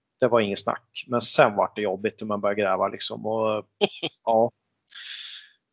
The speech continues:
Speaker 1: Harvest, Neil Young blev det nog till slut. Men värt att nämna Rio Grande Mud, C C Top, Slade.
Speaker 2: Ja.
Speaker 1: Med sin Slade, med det här ikoniska omslaget där alla står med Slade på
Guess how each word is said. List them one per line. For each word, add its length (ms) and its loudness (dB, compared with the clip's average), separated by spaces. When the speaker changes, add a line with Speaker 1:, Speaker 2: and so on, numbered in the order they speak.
Speaker 1:
Harvest, 720 8
Neil 220 6
Young 380 6
blev 220 2
det 100 -2
nog 220 -6
till 100 -10
slut. 520 -4
Men 420 -2
värt 260 6
att 100 -2
nämna 680 2
Rio 200 2
Grande 360 4
Mud, 520 2
C 180 -6
C 160 -8
Top, 280 0
Slade. 520 4
Speaker 2:
Ja. 260 -4
Speaker 1:
Med 400 -4
sin 320 -4
Slade, 600 4
med 140 2
det 40 4
här 100 4
ikoniska 720 0
omslaget 760 4
där 120 2
alla 160 6
står 180 -6
med 300 0
Slade 600 4
på 460 -4